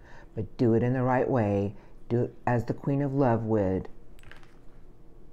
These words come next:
Pure divine love. And I cannot express to you about love is the greatest gift of all, because it is. It makes us bigger. It makes us better. It makes us stronger. And as soon as we learn to release things with love,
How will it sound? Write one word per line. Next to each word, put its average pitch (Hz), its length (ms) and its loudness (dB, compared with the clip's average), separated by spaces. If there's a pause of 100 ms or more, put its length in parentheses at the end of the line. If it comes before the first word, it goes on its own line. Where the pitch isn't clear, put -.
(840)
Pure 110 400 0
divine 104 580 -2
love. 90 300 -2 (280)
And 113 120 0
I 131 160 0
cannot 135 320 2
express 113 400 0
to - 120 -4
you 113 120 6
about 104 260 2
love 104 200 2
is 110 60 0
the 131 80 -4
greatest 104 360 0
gift 98 200 -2
of 98 80 -2
all, 98 140 0
because 104 440 -8
it - 280 -6
is. - 560 -6 (600)
It 123 140 2
makes 143 300 4
us 123 160 0
bigger. 113 500 4
It 135 60 0
makes 135 300 0
us 127 160 -2
better. 120 400 6
It 107 120 0
makes 127 280 -2
us 123 100 -2
stronger. 117 540 0
And 98 140 0
as 120 100 -2
soon 180 120 2
as 170 120 2
we 147 80 2
learn 151 200 2
to 139 60 0
release 139 640 4
things 135 300 0
with 123 200 0
love, 110 340 4